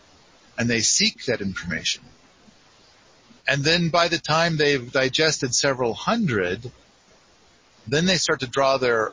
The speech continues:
own conclusions, and then they want the girt package instead of the million dollars.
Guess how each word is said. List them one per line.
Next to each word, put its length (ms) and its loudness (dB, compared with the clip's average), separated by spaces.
own 280 0
conclusions, 840 -4
and 200 0
then 160 0
they 120 2
want 300 0
the 100 -4
girt 260 -2
package 440 -4
instead 300 -4
of 100 -6
the 80 -6
million 240 -6
dollars. 500 -6